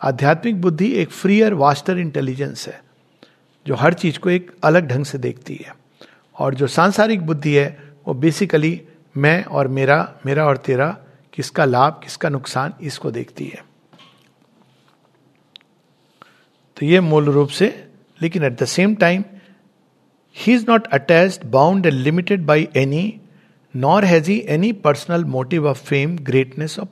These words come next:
personal satisfaction in these works। अगर उसको कल को छोड़ना पड़े,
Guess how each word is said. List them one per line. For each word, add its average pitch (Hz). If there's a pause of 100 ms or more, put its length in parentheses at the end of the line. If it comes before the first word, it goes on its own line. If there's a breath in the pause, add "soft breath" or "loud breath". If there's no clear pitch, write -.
personal 196
satisfaction 135
in 135
these 120
works। - (680 soft breath)
अगर 160
उसको 170
कल 160
को 214
छोड़ना 196
पड़े, 254